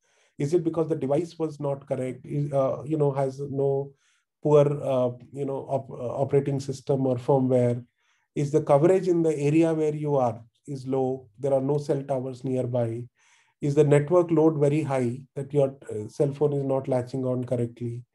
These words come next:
Are there too many cell towers in your vicinity? So your cell phone doesn't know which one to connect to.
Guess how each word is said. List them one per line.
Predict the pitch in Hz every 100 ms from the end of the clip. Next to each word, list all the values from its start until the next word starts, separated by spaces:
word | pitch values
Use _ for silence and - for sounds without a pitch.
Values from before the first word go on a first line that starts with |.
| _ _ - -
Are | 143 147
there | 151 160
too | 165 202
many | 233 240
cell | 220 202 160
towers | 147 107 110 - - _
in | 147 151
your | 151
vicinity? | 135 123 139 113 110 110 _ _ _ _
So | -
your | 160 165
cell | 160 175
phone | 170 202
doesn't | 165 160 180
know | 185
which | 160 160 196
one | 175
to | 165
connect | 156 120 113
to. | -